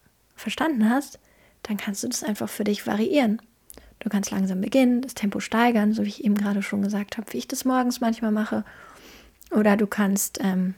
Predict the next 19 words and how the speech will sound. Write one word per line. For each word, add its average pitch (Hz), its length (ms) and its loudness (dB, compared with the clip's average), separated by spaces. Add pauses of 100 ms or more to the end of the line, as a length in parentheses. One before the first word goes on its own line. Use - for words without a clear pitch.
(100)
ja, 311 100 2
einfach 233 260 2
in 226 80 2
dich 214 180 0
reinfühlen, 247 640 4 (680)
auf 220 180 0
was 196 160 0
du 214 80 -2
gerade 196 240 2
Lust 254 320 2
hast. 226 360 -4 (1200)
Ähm, 202 600 2 (400)
und 208 120 0
das 190 120 -6
dann 196 140 -2
vielleicht 202 320 -6
mal 202 260 -4 (200)
sehr 190 200 -4
schnell 262 320 -6